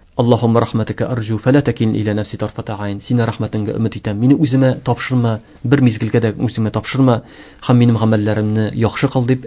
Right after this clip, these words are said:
«Ла илаһа илля ант, синнән башка илаһ юк», дип дога кылырга кушты. Шулай ук һәр көн саен иртә белән: «Я хайю, я кайюм, би рахматика астагыйс, аслих ли шәъни кулли, вә ла такилни иля нафси тарфата гайн», дип,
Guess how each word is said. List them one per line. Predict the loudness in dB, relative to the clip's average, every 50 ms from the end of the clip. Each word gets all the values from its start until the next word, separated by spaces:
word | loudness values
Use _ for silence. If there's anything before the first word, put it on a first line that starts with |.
| -6 -4
«Ла | -2 0 0
илаһа | 0 0 -2 -4 -4 -4
илля | -2 0 0 0
ант, | -2 -2 -6 -10
синнән | -12 -6 -4 -2 0 0 0
башка | -2 -4 -4 -4 -4
илаһ | -2 0 0 0 2 0
юк», | 0 0 -2
дип | -4 -2 -2
дога | -2 -2 0
кылырга | 0 0 -2 -2 -2 -4 -4
кушты. | -4 -6 -8 -4 -2 0 0 0 -2 -6 -14 -20 -20 -20 -10
Шулай | -2 0 2 2 2
ук | 0 -2
һәр | -10 -4 -2 0 0 2
көн | 2 2 2 2
саен | 2 2 2 4 2 2
иртә | 2 0 0 2 0 0
белән: | 2 2 2 2 0 -2 -4 -6 -12 _ _ _ -20 -12 _
«Я | 0 2 2 2
хайю, | 2 0 0 0 2 2
я | 0 0
кайюм, | 0 0 0 2 2 2 2
би | 0
рахматика | 0 0 -2 -4 -4 -4 -4 -4 -4
астагыйс, | -6 -4 -6 -6 -2 -2 -2 -2 -2 -6 -10 -12
аслих | -12 -4 -2 -2 -2 0
ли | -2 -4
шәъни | -4 -4 -4 -4 -4 -6
кулли, | -4 -2 -2 -2 0 -2 -4 -6 -6
вә | -4 -2 0
ла | 0 0
такилни | -2 -4 -4 -4 -4 -4
иля | -2 -4 -4 -4
нафси | -4 -6 -6 -8
тарфата | -8 -8 -8 -8 -6 -6 -4
гайн», | -4 -4 -4 -4 -6
дип, | -8